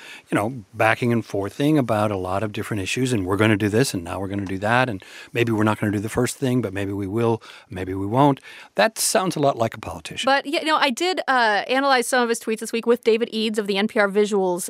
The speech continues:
Speaker 2: uh, team, and, you know, one thing we did find is that he is tweeting less. Uh, in January, he tweeted quite a bit more than he did in February. It fell off again in March. It appears that it still could in April.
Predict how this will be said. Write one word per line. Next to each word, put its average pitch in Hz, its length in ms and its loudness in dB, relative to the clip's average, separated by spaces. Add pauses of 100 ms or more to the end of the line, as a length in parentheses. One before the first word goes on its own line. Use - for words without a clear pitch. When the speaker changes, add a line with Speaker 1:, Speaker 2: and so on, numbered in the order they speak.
Speaker 2:
uh, 160 260 -2
team, 185 440 -4
and, 247 340 2 (600)
you 302 80 4
know, 285 80 6
one 359 240 0
thing 392 180 0
we 320 80 0
did 233 240 0
find 220 260 2
is 214 100 0
that 214 120 0
he 233 160 -2
is 233 140 0
tweeting 294 340 0
less. 170 480 -6
Uh, 208 320 2
in 233 140 2
January, 247 480 2
he 247 120 -2
tweeted 240 340 -4
quite 233 220 2
a 233 40 2
bit 226 120 2
more 233 200 2
than 226 100 0
he 220 160 2
did 208 180 2
in 214 140 2
February. 233 540 2
It 269 180 -2
fell 226 220 2
off 220 160 2
again 214 160 2
in 202 100 0
March. 202 400 0
It 226 260 4
appears 262 460 -4
that 262 100 2
it 247 120 0
still 233 320 2
could 240 340 0
in 226 220 0
April. 269 500 0